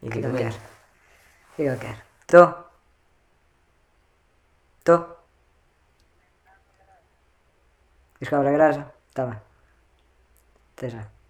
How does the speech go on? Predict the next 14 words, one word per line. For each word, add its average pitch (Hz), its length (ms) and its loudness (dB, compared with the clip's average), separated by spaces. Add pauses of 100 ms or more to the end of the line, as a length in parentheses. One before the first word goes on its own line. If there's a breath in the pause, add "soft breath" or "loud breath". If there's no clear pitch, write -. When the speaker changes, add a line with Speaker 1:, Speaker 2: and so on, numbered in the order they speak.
(1300 loud breath)
Speaker 1:
Vou 151 120 -4
fazer 143 240 -2
pausa, 147 280 4
vou 143 80 -4
ter 143 120 0
que, 139 60 -2
eh, 135 480 2 (600)
abrir, 139 280 2
eh, 131 300 -2 (260)
lá 143 140 -2
a - 20 2
garagem. 135 520 -2 (680)
Até 147 140 0
já. 131 220 -2